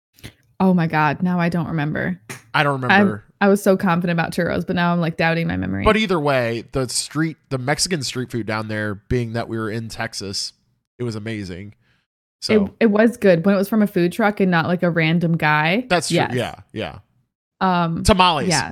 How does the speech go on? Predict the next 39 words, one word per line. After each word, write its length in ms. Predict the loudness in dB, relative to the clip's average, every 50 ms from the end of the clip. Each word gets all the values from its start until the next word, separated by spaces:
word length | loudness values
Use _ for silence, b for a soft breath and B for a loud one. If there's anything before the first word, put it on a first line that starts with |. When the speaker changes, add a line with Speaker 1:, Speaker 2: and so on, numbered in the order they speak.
| -8 -8
Speaker 2:
Tam-, 180 | -8 -8 -6 -4
was 200 | -4 -2 -2 -2
it 60 | -4
tamales? 560 | -2 0 0 0 0 0 -2 -4 -6 -8 -12 _ _ _ _ _ _ _ _ _ _ _ _ _ _ _ _ _ _
Speaker 1:
Potentially. 800 | -8 -8 -4 -2 0 -2 -2 -2 -4 -2 0 0 0 -2 -4 -10 _ _ _ -8
Speaker 2:
I, 100 | -8 -8 -8 -8
I 60 | -14 -14
feel 220 | -8 -6 -4 -4
like 120 | -4 -2
there 120 | 0 4 4
Speaker 1:
Or, 20 |
Speaker 2:
were 100 | 6 6
Speaker 1:
like, 100 | 4 2
Speaker 2:
tamales. 360 | 0 -2 -2 0 2 2 4
Speaker 1:
taquitos? 540 | 4 4 4 2 0 -4 -6 -10 -16 -18 -18 -20 _ _ _ _ _ _ _ _
Speaker 2:
They, 300 | 0 2 2 0 -4 -6 -8
Speaker 1:
I 80 | -4
don't 80 | 2 2
Speaker 2:
no, 280 | 4 4 4 4 4 2
Speaker 1:
know. 40 |
Speaker 2:
if 120 | 0 -2 -4
they 100 | -4 -4
were, 180 | -4 -4 -6 -10 _
no, 440 | -4 -2 0 2 2 2 2 0 0
I'm 100 | -2 -4
pretty 220 | -4 -8 -8 -8
sure 140 | -8 -6 -6
they 60 | -4
were 100 | -4 -4
tamales. 760 | -6 -8 -8 -6 -6 -6 -6 -8 -10 -10 -12 -14 -14 -16 -18 _ _ _ _ _ _ _ _ _
I 120 | -4 -4 -4
don't 80 | -4
know. 60 | -4
Either 220 | -4 -2 -2 0 -2
way, 240 | -2 -4 -6 -8 -10 -16 _ _ _ _ _ _ -6
go 140 | -4 -4 -4
on. 160 | -6 -10 -16 _ _
<laughs> 80 | _
Speaker 1:
I 40 | -14